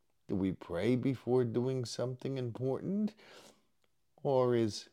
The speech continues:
prayer something we acknowledge in theory, but not in practice?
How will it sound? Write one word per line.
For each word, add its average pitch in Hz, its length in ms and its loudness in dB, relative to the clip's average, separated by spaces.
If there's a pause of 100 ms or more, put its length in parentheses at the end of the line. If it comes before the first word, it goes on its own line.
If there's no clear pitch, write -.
prayer 117 340 0
something 101 560 -4
we 123 240 0
acknowledge 95 720 -2
in 92 220 -6
theory, 90 800 -4 (1400)
but 101 140 -2
not 85 340 -4
in 76 260 -12
practice? - 1080 -10